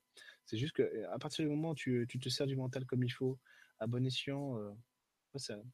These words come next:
normalement, ça dérange pas. Tu peux te servir du mental, y a pas de problème, hein. Ok, moi, des fois, je le fais, hein, quand on me dit, « Oui, euh,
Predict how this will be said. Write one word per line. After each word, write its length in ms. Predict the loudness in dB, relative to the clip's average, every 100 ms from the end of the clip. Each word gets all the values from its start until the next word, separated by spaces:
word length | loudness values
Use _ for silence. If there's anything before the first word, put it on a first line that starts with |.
| _
normalement, 260 | -4 -2 0
ça 140 | 0
dérange 320 | 0 0 -2
pas. 180 | -2 -2 -4 -14
Tu 80 |
peux 140 | -8 -4
te 100 | -2
servir 300 | 0 0 0
du 80 | 2
mental, 340 | 0 -2 -2
y 80 | -2
a 20 |
pas 120 | -6
de 40 | -10
problème, 320 | -6 -4 -4
hein. 100 | -8 -14 -20 _ -20 -20 _ -4
Ok, 160 | 0
moi, 140 | 2 2
des 100 | 2
fois, 140 | 4
je 80 | 4
le 120 | 2
fais, 160 | 2 0
hein, 120 | 0
quand 200 | -4 -4
on 40 |
me 60 | -2
dit, « 120 | 2
Oui, 200 | 2 4
euh, 320 | 4 2 0